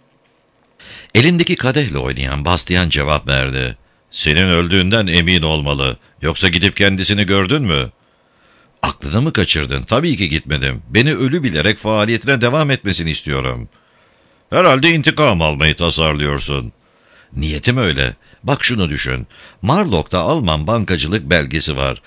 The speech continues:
Hamburg'da korkacak bir şey olmadığına da kâni. Ben bir Alman mahkemesine müracaat edip Pretorius'un gerçek adının Marlock olduğunu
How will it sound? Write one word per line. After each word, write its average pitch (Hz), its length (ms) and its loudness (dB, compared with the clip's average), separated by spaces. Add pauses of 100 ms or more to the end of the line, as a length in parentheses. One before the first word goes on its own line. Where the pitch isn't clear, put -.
(160)
Hamburg'da 113 560 0
korkacak 104 580 -2
bir 113 100 -2
şey 113 180 -2
olmadığına 90 680 -2
da 98 140 -2
kâni. 71 520 -2 (420)
Ben 80 260 0
bir 76 120 -2
Alman 80 420 0
mahkemesine 80 640 -2
müracaat 85 640 0
edip 80 320 -2
Pretorius'un 120 800 -2
gerçek 90 420 -2
adının 73 340 -2
Marlock 87 460 -2
olduğunu 73 580 -2